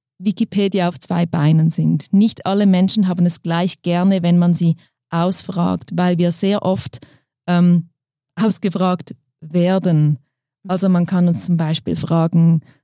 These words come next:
Speaker 1: „Kannst du mir ein Buch empfehlen oder kannst du mir einen YouTube-Kanal empfehlen oder kannst du mir einen Insta-Kanal empfehlen zum
Speaker 2: Ja.
Speaker 1: Thema?“ Und dann,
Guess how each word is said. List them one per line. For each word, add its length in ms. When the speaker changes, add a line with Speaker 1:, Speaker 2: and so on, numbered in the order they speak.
Speaker 1:
„Kannst 240
du 40
mir 100
ein 80
Buch 240
empfehlen 540
oder 160
kannst 280
du 60
mir 60
einen 100
YouTube-Kanal 720
empfehlen 460
oder 100
kannst 280
du 40
mir 60
einen 140
Insta-Kanal 640
empfehlen 440
zum 140
Speaker 2:
Ja. 60
Speaker 1:
Thema?“ 340
Und 280
dann, 240